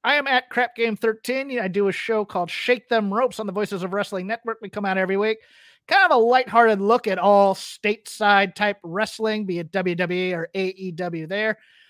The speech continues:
Uh, if you like hot takes, I'm over at Fight Game Media on Wednesdays directly after Dynamite. Usually go up about an hour afterwards with Paul Fontaine,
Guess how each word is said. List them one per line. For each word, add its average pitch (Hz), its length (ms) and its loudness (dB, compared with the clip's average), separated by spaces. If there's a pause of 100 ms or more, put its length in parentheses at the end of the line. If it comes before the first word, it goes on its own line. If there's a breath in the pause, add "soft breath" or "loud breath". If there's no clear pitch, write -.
(220 soft breath)
Uh, 160 80 -10
if 170 100 -8
you 196 100 -2
like 240 220 0
hot 240 360 -2
takes, 220 520 -2
I'm 185 220 -4
over 202 300 0
at 190 220 -2
Fight 254 280 -4 (100)
Game 220 280 -4
Media 214 360 0
on 185 300 -2
Wednesdays 196 580 -2
directly 208 460 -2
after 208 280 0
Dynamite. 196 640 2 (220)
Usually 175 320 -4
go 180 120 -2
up 175 100 -4
about 170 260 -4
an 165 60 -14 (120)
hour 180 320 0
afterwards 180 560 -2
with 160 160 -12
Paul 190 240 0
Fontaine, 254 580 -4